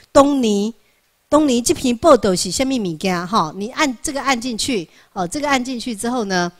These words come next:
大概就是所有当年的这个报道，哈，全部通通都在，哈，好像这个有没有？就是按进去之后，你看，哦，这么多人啊，哈，那个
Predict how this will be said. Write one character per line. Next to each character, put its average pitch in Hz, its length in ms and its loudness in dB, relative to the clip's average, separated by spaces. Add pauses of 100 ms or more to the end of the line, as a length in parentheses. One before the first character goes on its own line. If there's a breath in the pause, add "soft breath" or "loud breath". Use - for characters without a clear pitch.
(240 soft breath)
大 302 100 -2
概 294 120 2
就 269 120 -4
是 247 220 -4
所 240 240 0
有 247 100 4
当 240 220 -4
年 190 120 -6
的 165 100 -6
这 220 120 -6
个 202 80 -6
报 196 220 -2
道， 143 240 -10
哈， 156 260 -6 (220 soft breath)
全 214 180 -4
部 247 140 -8
通 214 160 -12
通 208 140 -12
都 202 120 -10
在， 196 320 -6 (120)
哈， 175 200 -10 (220 soft breath)
好 190 160 -10
像 254 220 -2
这 277 160 -4
个 202 100 -6 (140)
有 220 100 -2
没 233 100 -2
有？ 180 120 -4 (340 soft breath)
就 285 100 -6
是 262 80 0
按 302 200 0
进 269 160 0
去 247 160 -4
之 202 120 -2
后， 247 140 0
你 185 100 -4
看， 175 280 -2 (300 soft breath)
哦， 185 260 -4
这 262 160 -6
么 226 80 -4
多 226 180 0
人 160 180 -2
啊， 156 80 -8
哈， 160 360 -4
那 240 100 -8
个 185 300 0